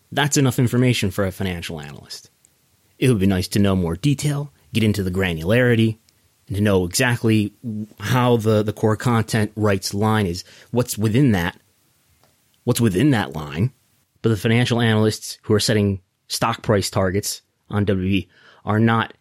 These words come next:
as interested in resolving whether N X T is getting more T V revenue than A E W Dynamite. They're not embroiled in that debate. But I suppose if something were to change with the, uh, the,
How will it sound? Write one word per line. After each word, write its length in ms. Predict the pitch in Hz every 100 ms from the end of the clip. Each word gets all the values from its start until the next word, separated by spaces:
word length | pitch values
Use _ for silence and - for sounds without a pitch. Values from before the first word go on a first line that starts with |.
| _
as 180 | 110 101
interested 460 | 123 107 101 110 101
in 380 | 113 98 95 95
resolving 680 | 98 104 101 107 101 85 85 - _ _ -
whether 460 | 95 95 82 - _ _ _ -
N 80 |
X 160 | 107 -
T 140 | 107
is 100 | 92
getting 380 | 95 92 92 101 _ _ _ -
more 220 | 104 104
T 200 | - 104
V 120 | 104
revenue 400 | 98 92 82 82 - _ _ _
than 200 | 98 101
A 20 | -
E 180 | 82
W 240 | 80 78 78
Dynamite. 440 | 80 80 71 - _ _ _ _ _ _ -
They're 160 | 110
not 160 | 107 101
embroiled 500 | 92 95 87 80 82 _ _
in 120 | 87
that 160 | 78 -
debate. 300 | 78 - - _ _ _ _ _ _ _ -
But 80 | 110
I 40 |
suppose 280 | 101 110 104
if 100 | 101
something 360 | - 110 107
were 100 | 98
to 100 | 92
change 480 | 92 - 107 110 113
with 180 | 110 107
the, 300 | - 107 107
uh, 120 | 107
the, 320 | 98 107 104